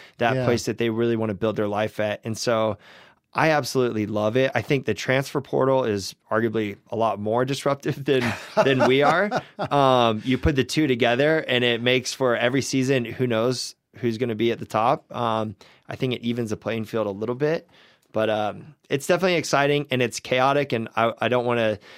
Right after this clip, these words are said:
Speaker 1: say it's not, but I at least wanna find a way to shepherd the users in the most, uh, productive,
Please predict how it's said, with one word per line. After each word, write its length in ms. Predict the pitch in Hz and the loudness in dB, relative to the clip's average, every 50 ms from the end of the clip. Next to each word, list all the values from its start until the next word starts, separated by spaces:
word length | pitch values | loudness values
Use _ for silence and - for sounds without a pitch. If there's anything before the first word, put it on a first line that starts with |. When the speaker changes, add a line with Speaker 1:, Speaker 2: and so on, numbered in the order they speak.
| - - _ | -20 -20 _
Speaker 1:
say 220 | - - 135 131 123 | -4 -2 0 0 0
it's 160 | 107 - - | -2 -2 0
not, 400 | 123 113 120 127 139 - - - _ _ _ _ - | 2 2 4 4 2 0 -2 -8 _ _ _ _ -4
but 640 | 110 123 120 117 117 113 113 113 113 113 104 - _ | -2 0 2 2 2 2 0 0 0 -2 -4 -6 _
I 180 | - 104 120 123 | -4 0 2 2
at 80 | 127 120 | 2 2
least 200 | 131 127 - - | 0 -2 -2 -4
wanna 120 | 123 113 | -6 -4
find 220 | - - 117 117 113 | -2 -2 -2 -2 -2
a 40 | 107 | -2
way 220 | 110 110 110 110 107 | -2 -2 -2 -2 -4
to 360 | - - 113 110 107 104 98 | -6 -6 -4 -4 -4 -4 -4
shepherd 580 | - - - 120 113 - 117 113 110 104 101 - - - - _ _ | -4 -2 -2 -2 -2 0 0 0 0 -2 -4 -10 -18 -20 -20 _ _
the 100 | - 117 | -4 -2
users 460 | 117 117 117 110 104 113 110 104 98 113 | 0 0 0 0 0 0 -2 -2 -2 -4
in 120 | 107 104 | -4 -4
the 120 | 104 104 | -4 -4
most, 380 | 104 104 104 104 - - - - - _ | -4 -4 -6 -6 -6 -8 -12 -16 -18 _
uh, 220 | 110 107 107 107 107 | -14 -12 -10 -12 -12
productive, 600 | - - - 104 101 - - 104 98 98 - | -10 -8 -6 -6 -6 -6 -8 -10 -10 -10 -14